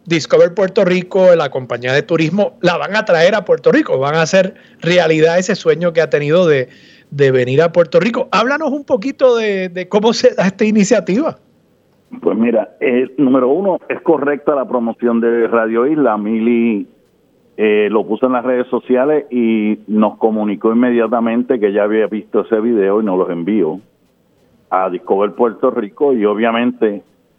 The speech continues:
Speaker 2: rápidamente nuestra agencia en Europa, eh, se movió para contactarla, eh, y, este, ver qué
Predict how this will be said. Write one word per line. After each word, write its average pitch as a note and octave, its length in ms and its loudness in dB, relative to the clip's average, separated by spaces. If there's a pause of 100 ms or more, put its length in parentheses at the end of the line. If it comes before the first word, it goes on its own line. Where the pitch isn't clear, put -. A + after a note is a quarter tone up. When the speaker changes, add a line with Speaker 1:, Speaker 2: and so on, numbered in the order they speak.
(120)
Speaker 2:
rápidamente A#2 1000 -2
nuestra G#2+ 480 -2
agencia A#2+ 800 0
en A2 140 -2
Europa, A2+ 600 -2 (840)
eh, G#2 340 0
se A#2 100 0
movió A2 540 0
para G#2+ 240 -2
contactarla, F#2+ 880 -6 (880)
eh, F2+ 680 -2 (160)
y, C#3+ 300 2 (140)
este, G#2+ 460 -2
ver B2 420 0
qué A#2 640 0